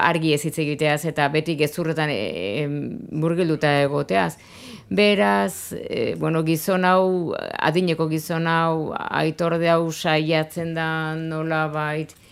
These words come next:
jende desberdinaren aurrean men egiten, gobernu desberdinen aurrean men egiten, eta orduan azkenean,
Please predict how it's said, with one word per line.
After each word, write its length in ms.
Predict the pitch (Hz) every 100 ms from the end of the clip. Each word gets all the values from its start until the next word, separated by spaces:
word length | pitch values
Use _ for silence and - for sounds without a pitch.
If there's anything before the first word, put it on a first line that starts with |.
| - - -
jende 380 | - 208 196 185
desberdinaren 920 | 180 170 180 180 180 170 170 170 170
aurrean 360 | 170 170 185 180
men 160 | 165 160
egiten, 460 | 143 151 208 190
gobernu 400 | 160 160 165 170
desberdinen 440 | 165 156 165 170 170
aurrean 280 | 165 175 175
men 160 | 160 151
egiten, 480 | 139 143 190 170 151
eta 160 | 151
orduan 300 | 147 151 165
azkenean, 580 | 156 151 180 175 165 175